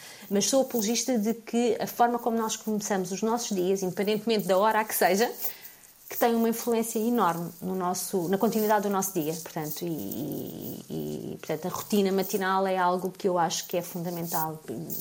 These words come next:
e uma coisa básica, acordar e não ir logo para o telemóvel, não é? Porque, porque é que estamos a acordar e logo com aquela agitação das redes sociais, disto, daquilo, daquilo outro? <sighs> Respiremos. Ah, precisamos de, de tempo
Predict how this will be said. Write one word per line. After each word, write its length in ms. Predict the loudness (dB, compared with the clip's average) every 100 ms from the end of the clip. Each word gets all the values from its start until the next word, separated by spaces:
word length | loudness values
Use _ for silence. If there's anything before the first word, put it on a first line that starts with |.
| -6 -2
e 60 |
uma 140 | -2 0
coisa 240 | 2 4
básica, 500 | 6 4 2 -4 -8 -10 -14 -16 -16 -4
acordar 420 | 0 2 4 4
e 80 | 4
não 200 | 4 4
ir 80 | 4
logo 180 | 4
para 80 | 2
o 20 |
telemóvel, 580 | 2 2 2 4 2 2
não 100 | -2
é? 60 | -4
Porque, 580 | -6 -14 -2 2 2 2
porque 180 | 0 -2
é 40 |
que 40 |
estamos 240 | 2 2 2
a 60 |
acordar 340 | 2 4 6 6
e 40 |
logo 160 | 4 2
com 100 | 0
aquela 220 | 2 2
agitação 420 | 0 0 0 0
das 140 | 0 -2
redes 200 | -4 -2
sociais, 320 | -2 0 0
disto, 220 | 0 0
daquilo, 300 | -4 0 0
daquilo 220 | 2 2
outro? 140 | 0 -4 -12 -12 -14 -8
<sighs> 320 | -2 -2 -2
Respiremos. 640 | -4 0 2 4 4 0 -8 -10 -10 -8 2
Ah, 520 | 4 6 4 2 -4 -6
precisamos 420 | 0 2 4 4
de, 400 | 2 4 6 6
de 120 | 4 4
tempo 340 | 4 2